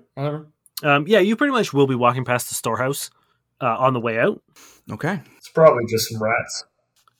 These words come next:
Speaker 2: It's just on the side of, like, the gates where you came in. You make your way there, and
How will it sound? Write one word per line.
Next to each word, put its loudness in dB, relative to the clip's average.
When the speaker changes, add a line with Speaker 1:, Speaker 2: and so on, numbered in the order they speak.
Speaker 2:
It's -4
just -4
on 0
the -4
side -2
of, -10
like, -8
the -8
gates -4
where -4
you -6
came -8
in. -6
You -4
make 0
your 2
way 6
there, -2
and 2